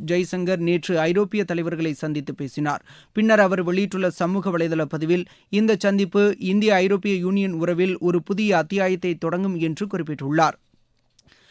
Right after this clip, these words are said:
கடந்த நிதியாண்டில் மட்டும் ஐரோப்பிய யூனியனுடனான இந்தியாவின் வர்த்தகம் நூற்று முப்பத்தாறு பில்லியன் டாலரை எட்டியுள்ள நிலையில்,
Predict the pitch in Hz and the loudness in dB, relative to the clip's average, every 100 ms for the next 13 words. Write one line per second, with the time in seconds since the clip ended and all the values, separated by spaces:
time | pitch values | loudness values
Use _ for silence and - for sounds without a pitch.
0 | - _ 220 247 262 247 233 247 240 233 | -20 _ 4 6 6 4 4 6 6 4
1 | 214 202 226 226 - 175 208 226 233 220 | 2 0 0 0 0 0 2 2 2 0
2 | 196 208 202 185 190 185 180 165 180 196 | 0 0 0 0 2 2 2 0 2 2
3 | 196 190 160 160 185 175 202 180 196 180 | 2 0 0 -2 -2 0 0 2 -2 -2
4 | 185 151 165 214 202 196 180 165 180 180 | -2 -2 -2 -4 0 0 0 0 0 0
5 | 165 165 175 170 160 156 185 175 160 156 | 2 0 0 -2 -2 -4 -4 -2 0 0
6 | 175 160 | 0 -2